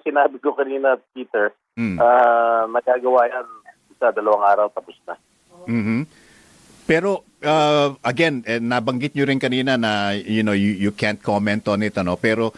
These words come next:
Speaker 2: uh, ang maugo nga is because hindi na i-push ang Chacha sa Senado and therefore,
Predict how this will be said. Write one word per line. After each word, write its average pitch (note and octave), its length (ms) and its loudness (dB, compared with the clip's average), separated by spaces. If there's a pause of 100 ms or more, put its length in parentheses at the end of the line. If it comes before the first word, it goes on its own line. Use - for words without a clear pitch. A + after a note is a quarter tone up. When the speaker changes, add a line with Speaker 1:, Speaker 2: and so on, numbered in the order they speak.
(340)
Speaker 2:
uh, G2+ 720 2 (320)
ang A2 160 0
maugo C3 640 2
nga C3+ 240 -4
is G#2+ 240 -6
because A2 720 -2 (400)
hindi C#3 640 2
na D#3 160 0
i-push C#3+ 560 -2
ang A#2 160 -2
Chacha A2 640 -2 (240)
sa - 240 -4
Senado G2+ 560 0
and A2+ 240 0
therefore, B2 560 0